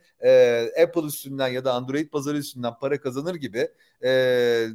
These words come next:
True Store üstünden de o Trumor uygulamalarıyla para kazanmaya başlayabilirsiniz. Bu değişik bir şey olacak.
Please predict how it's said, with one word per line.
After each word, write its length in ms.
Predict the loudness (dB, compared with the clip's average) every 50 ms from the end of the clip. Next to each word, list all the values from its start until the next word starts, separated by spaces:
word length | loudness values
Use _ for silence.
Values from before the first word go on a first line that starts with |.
| -10 -8
True 220 | -4 -2 -2 -2
Store 280 | -4 -4 -4 -2 -2 -2
üstünden 480 | -4 -6 -12 -14 -10 -8 -8 -6 -6
de 40 | -4
o 140 | -6 -6 -6
Trumor 380 | -6 -4 -4 -2 -2 -2 -4 -4
uygulamalarıyla 760 | -6 -8 -8 -6 -6 -4 -4 -4 -4 -2 2 2 0 0 -2 _ _ _ _ _
para 280 | 0 4 6 6 6 4
kazanmaya 720 | 4 0 2 2 2 0 0 2 2 2 2 2 0 2
başlayabilirsiniz. 840 | 4 4 4 4 0 -6 -6 -6 -4 -6 -8 -8 -8 -10 -12 -12 -14 _ _ _ _ _
Bu 100 | -12 -6
değişik 320 | -4 -2 -2 -2 -4 -4 -6
bir 60 | -6
şey 140 | -2 -2 -2
olacak. 340 | -2 -2 -4 -6 -8 -8